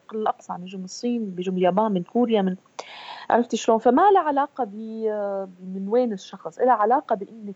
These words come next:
أنت كبلد كيف تتبني، آه،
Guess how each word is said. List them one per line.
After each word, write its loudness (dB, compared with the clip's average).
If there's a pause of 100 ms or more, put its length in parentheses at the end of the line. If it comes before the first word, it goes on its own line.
أنت -18 (720)
كبلد 2 (600)
كيف -2
تتبني، -2 (680)
آه، 2